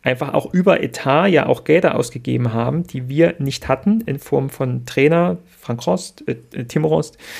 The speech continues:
in Form von, von Spielern, die sicherlich auch ein Zweitligagehalt ge-, bekommen haben, obwohl sie dann in der dritten Liga hier bei uns gespielt haben. Ich glaub, da ist der Verein einfach vor anderthalb Jahren all in gegangen und, äh, wir haben verloren.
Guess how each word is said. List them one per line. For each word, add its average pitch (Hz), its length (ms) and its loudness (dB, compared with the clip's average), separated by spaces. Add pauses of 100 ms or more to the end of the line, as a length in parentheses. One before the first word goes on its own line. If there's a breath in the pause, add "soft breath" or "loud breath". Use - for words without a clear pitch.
(280 loud breath)
in 135 240 -2
Form 147 300 2
von, 131 260 0
von 123 180 -2
Spielern, 196 500 2 (100)
die 143 300 -2
sicherlich 135 500 0
auch 139 200 0
ein 127 120 -6
Zweitligagehalt 156 800 2
ge-, 156 100 0
bekommen 156 460 -4
haben, 151 220 -2
obwohl 131 220 -2
sie 135 80 -6
dann 127 140 -2
in 123 80 -2
der 123 100 0
dritten - 280 -6
Liga 147 200 0
hier 139 180 -2
bei 139 120 -2
uns 143 180 -4
gespielt 156 380 -6
haben. 135 240 -2 (400 loud breath)
Ich 131 120 -10
glaub, 147 200 0
da 156 80 2
ist - 200 0
der 151 100 4
Verein 147 340 2
einfach 156 340 2
vor 147 220 -2 (460)
anderthalb 147 460 2
Jahren 143 260 2
all 131 160 4
in 170 140 2
gegangen 139 560 0
und, 131 280 -6
äh, 135 220 0
wir 135 80 2
haben 135 100 -2
verloren. 170 440 0